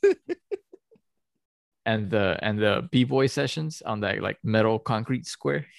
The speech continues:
Speaker 1: Yeah.
Speaker 2: <laughs>
Speaker 1: <laughs> "What's up? I'm Wizard." That shit was tight.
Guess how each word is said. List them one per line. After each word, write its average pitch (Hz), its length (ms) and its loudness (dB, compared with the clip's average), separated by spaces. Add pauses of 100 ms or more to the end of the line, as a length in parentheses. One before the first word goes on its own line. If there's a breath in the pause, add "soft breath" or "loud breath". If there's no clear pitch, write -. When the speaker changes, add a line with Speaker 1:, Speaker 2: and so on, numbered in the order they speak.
(160)
Speaker 1:
Yeah. 156 840 2 (1040)
Speaker 2:
<laughs> - 0 -
Speaker 1:
<laughs> - 1600 -10 (1080 soft breath)
"What's 285 260 -12
up? 403 200 -10
I'm 269 220 -8
Wizard." 294 840 -8 (160)
That 98 120 -16
shit 90 160 -16
was - 100 -20
tight. 82 340 -16